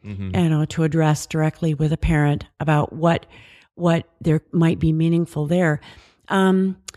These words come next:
Speaker 2: now, this is not necessarily the answer for everyone, but, um, one of the, um,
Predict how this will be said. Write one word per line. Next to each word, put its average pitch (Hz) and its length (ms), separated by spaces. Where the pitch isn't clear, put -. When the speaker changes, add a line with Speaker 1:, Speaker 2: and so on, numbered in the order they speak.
Speaker 2:
now, 165 500
this 214 320
is 190 140
not 196 320
necessarily 165 1040
the - 240
answer 160 420
for - 260
everyone, 160 500
but, 156 260
um, 165 600
one 180 280
of 190 160
the, 156 400
um, 147 520